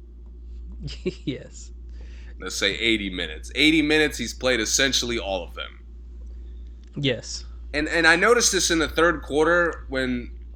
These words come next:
Speaker 2: like, him getting back looked like Anthony Davis.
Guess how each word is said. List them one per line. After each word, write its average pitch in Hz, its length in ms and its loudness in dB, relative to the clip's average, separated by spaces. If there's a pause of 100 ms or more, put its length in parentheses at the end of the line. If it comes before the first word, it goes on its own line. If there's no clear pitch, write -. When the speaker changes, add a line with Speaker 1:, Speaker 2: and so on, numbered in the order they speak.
(260)
Speaker 2:
like, 120 220 2 (360)
him 202 280 0
getting 190 300 2
back 127 580 4
looked 107 300 -4
like 120 220 2 (360)
Anthony 113 380 0
Davis. 85 720 -8